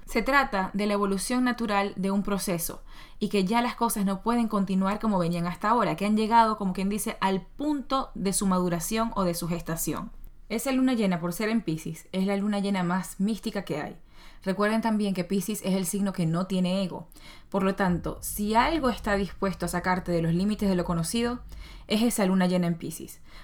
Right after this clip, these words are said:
porque no está pensando en lo que estás viviendo en el día a día, ni en con quién te comparas,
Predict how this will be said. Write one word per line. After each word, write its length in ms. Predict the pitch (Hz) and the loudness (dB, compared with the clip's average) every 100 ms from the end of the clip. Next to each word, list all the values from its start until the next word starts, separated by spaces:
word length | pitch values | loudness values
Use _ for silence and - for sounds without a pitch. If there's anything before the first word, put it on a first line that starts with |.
| - | 0
porque 280 | 190 185 196 | 0 2 2
no 160 | 196 | 4
está 260 | 233 - 233 | 2 0 0
pensando 480 | 214 208 233 226 202 | 2 2 4 4 4
en 60 | |
lo 80 | 180 | 2
que 80 | 175 | 0
estás 200 | 165 190 | -2 0
viviendo 400 | 202 208 214 202 | 2 2 2 2
en 60 | 175 | 2
el 120 | 170 | 2
día 180 | 196 196 | 2 2
a 40 | |
día, 320 | 196 208 208 | 2 0 -2
ni 120 | 190 185 | 2 2
en 80 | |
con 180 | 180 170 | 4 0
quién 200 | 165 214 | 0 -2
te 100 | 208 | -2
comparas, 640 | 202 175 190 208 208 208 | 0 0 2 2 2 -2